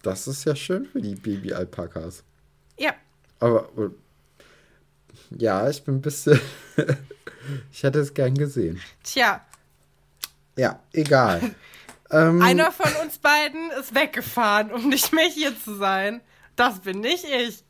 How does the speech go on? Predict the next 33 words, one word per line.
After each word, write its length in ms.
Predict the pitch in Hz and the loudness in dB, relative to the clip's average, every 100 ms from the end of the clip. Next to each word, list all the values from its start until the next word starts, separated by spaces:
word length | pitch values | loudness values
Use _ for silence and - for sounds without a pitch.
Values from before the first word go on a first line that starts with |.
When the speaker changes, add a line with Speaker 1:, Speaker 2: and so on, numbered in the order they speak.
| _ _ _ - - - _ - - - _ - | _ _ _ -20 -20 -20 _ -20 -20 -20 _ -4
Speaker 1:
Ja, 340 | - 127 95 - _ _ _ _ _ | 4 4 4 -2 _ _ _ _ _
dann, 420 | - 120 123 131 | 2 4 4 2
äh, 320 | 139 147 147 143 | 2 2 2 0
bleibt 440 | 147 147 147 - | 0 0 0 -2
ja, 400 | 151 143 143 139 - _ _ - - _ | 0 0 0 -2 -8 _ _ -12 -12 _
bleibt 240 | 135 135 | -6 -4
ja 80 | 139 | -4
abzusehen, 580 | 135 - - 135 139 135 | -6 -8 -6 0 2 4
wer 100 | 139 | 2
diese 240 | 131 131 127 | 2 -2 -6
Person 400 | - 120 123 120 | -2 -2 -2 -2
sein 240 | 110 110 | -2 -2
könnte. 680 | - 156 240 - - 104 151 _ _ _ _ _ _ _ | -6 -6 -6 -12 -12 -12 -14 _ _ _ _ _ _ _
Ähm, 680 | 131 127 127 131 135 135 135 _ _ _ _ _ _ _ 117 | -2 0 0 0 -2 -4 -8 _ _ _ _ _ _ _ -2
sollen 220 | 143 196 | 2 2
wir, 360 | 202 - - 117 | 0 -4 -10 -6
sollen 200 | 127 139 | 0 0
wir 40 | |
mit 140 | 147 139 | 0 0
der 80 | |
Folge 320 | 117 92 101 160 | -4 -2 -2 -4
beginnen? 240 | 160 262 | -2 -2
Speaker 2:
Ich 60 | 170 | 0
würd 120 | 233 | 0
auch 180 | 196 220 | 0 -2
sagen, 440 | 220 190 185 190 | -2 -2 -2 -4
dieses 320 | 190 202 208 - | -10 -10 -10 -4
Vorgeplänkel 760 | 226 220 214 - 220 220 208 | -4 -4 -6 -4 -4 -4 -8
ist 140 | 202 | -8
nicht 160 | 208 202 | -10 -10
so 100 | 180 | -10
unser 240 | 185 175 | -8 -8
Ding. 320 | 170 175 175 | -8 -8 -8